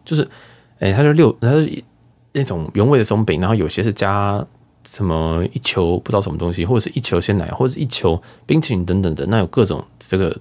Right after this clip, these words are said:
组合，大概总加起来六种。那我觉得好像蛮多人都会去点松饼的。那，那时候我就想说，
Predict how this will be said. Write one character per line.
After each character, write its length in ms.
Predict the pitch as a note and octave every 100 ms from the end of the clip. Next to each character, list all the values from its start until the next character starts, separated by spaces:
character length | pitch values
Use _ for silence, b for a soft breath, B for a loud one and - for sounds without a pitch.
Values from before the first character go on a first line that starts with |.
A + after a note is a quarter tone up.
| -
组 180 | F#2 D#2
合， 280 | - D#2+ D#2+
大 140 | F#2+
概 80 | F#2+
总 200 | - E2
加 120 | G2+
起 80 | F#2
来 60 | D#2+
六 200 | G2 E2
种。 140 | - - B B B _
那 80 | G#2
我 40 |
觉 80 | A2+
得 80 | A#2+
好 100 | A#2
像 100 | C#3
蛮 140 | G2+
多 100 | A2+
人 60 | G#2
都 100 | A2
会 80 |
去 140 | G2+ A2
点 160 | -
松 220 | - F2 G2
饼 140 | -
的。 120 | - - b b b
那， 80 | D3
那 100 | F3
时 120 | D#3
候 80 | A2+
我 80 | E2+
就 100 | G#2+
想 180 | E2 D2
说， 220 | G2